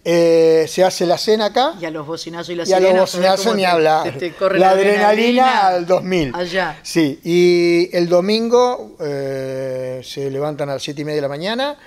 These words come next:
Speaker 1: desayunan acá en el cuartel y después empiezan con actividades. El domingo para los, también en el Club Central, en el colegio, y para los más grandes, que nosotros un lugar que usamos,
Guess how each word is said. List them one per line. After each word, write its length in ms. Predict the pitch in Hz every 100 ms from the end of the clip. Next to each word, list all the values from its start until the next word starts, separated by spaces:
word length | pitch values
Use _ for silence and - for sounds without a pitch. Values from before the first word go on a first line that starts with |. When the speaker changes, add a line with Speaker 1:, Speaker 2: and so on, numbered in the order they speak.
| - _ -
Speaker 1:
desayunan 640 | 147 147 143 170 185 175
acá 160 | 151
en 60 | 160
el 100 | 156
cuartel 340 | 151 139 180
y 80 | 262
después 240 | 262 - 165
empiezan 300 | 156 - 147
con 140 | 143
actividades. 580 | 135 143 143 131 120 - _ - -
El 220 | 156 160
domingo 560 | 165 196 233 254 254 240
para 240 | 214 170
los, 160 | 160 156 202 - _
también 480 | 156 165 175 135 123 -
en 240 | 127 131
el 140 | 135 131
Club 200 | 156 160
Central, 540 | 175 180 233 254 269 269 _
en 160 | - 139
el 120 | 139
colegio, 540 | 139 208 247 - 269 269 - -
y 120 | 160
para 240 | 143 160 170
los 180 | 175
más 180 | 190 226
grandes, 380 | 214 233 240 240
que 80 | 196
nosotros 360 | 175 185 180
un 80 | 175
lugar 240 | 170 175 160
que 140 | 165
usamos, 640 | 151 - 202 196 202 220